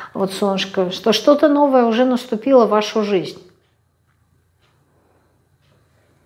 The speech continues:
Здесь, а, такая, знаете, информация идёт, что вот об этом надо было задуматься в детстве, да, либо в каком-то там, я не знаю, подростковом возрасте.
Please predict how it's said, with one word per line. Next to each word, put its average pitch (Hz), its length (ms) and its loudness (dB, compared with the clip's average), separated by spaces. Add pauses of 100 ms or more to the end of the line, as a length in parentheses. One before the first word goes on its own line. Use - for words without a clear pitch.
(1500)
Здесь, - 260 -2 (400)
а, 196 540 -2 (340)
такая, 220 300 0
знаете, 240 300 0
информация 233 580 -2
идёт, 190 160 0
что 190 200 -4
вот 196 320 -2
об 208 160 4
этом 285 200 4
надо 247 200 -2
было 226 160 0
задуматься 208 920 -4
в 185 80 -6
детстве, 196 520 -2
да, 190 160 0
либо 190 220 -2
в - 80 -10
каком-то 196 360 -4
там, 185 140 2
я 190 60 -2
не 185 40 -4
знаю, 185 200 -8
подростковом 214 720 2
возрасте. 170 640 -10